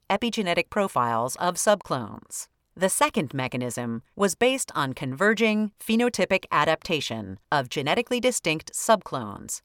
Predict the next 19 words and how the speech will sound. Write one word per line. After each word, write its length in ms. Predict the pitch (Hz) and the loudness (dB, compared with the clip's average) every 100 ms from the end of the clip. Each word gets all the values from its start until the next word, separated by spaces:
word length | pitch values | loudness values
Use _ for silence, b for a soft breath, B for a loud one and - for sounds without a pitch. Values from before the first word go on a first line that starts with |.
| - | 0
and 220 | 208 214 | 2 2
the 80 | 190 | 0
third 340 | - 294 311 196 | 0 0 2 0
mechanism 720 | 139 - 123 117 117 110 117 - | -4 -2 -4 -4 -4 -6 -10 -4
pointed 460 | 254 247 254 208 | -2 0 -2 -4
to 140 | - 113 | -8 -6
subclone-specific 1300 | - 190 214 208 - 196 196 - 196 - 160 165 - | -2 4 4 2 -2 0 0 -2 -2 0 0 0 -2
interactions 800 | 156 180 156 147 - 160 151 - | -6 0 4 4 2 -4 -4 -6
of 220 | 123 113 | -8 -2
myeloma 520 | 131 165 190 202 208 | 2 2 2 0 0
cells 560 | - 190 123 117 117 - _ - | 2 4 4 -2 -6 -12 _ 0
and 200 | 208 202 | 2 4
cells 440 | 254 240 240 233 | 4 4 4 -2
from 160 | 151 123 | -4 -4
the 80 | 113 | 2
bone 320 | 202 214 202 | 4 4 4
marrow 280 | 160 165 156 | 6 6 4
microenvironment. 1120 | 127 - 143 151 151 120 110 98 - - - _ _ _ _ _ _ _ _ | 0 -2 -2 0 0 0 -4 -8 -14 -20 -20 _ _ _ _ _ _ _ _
Following, 720 | - 269 294 147 123 110 | -4 -2 0 -2 -4 -8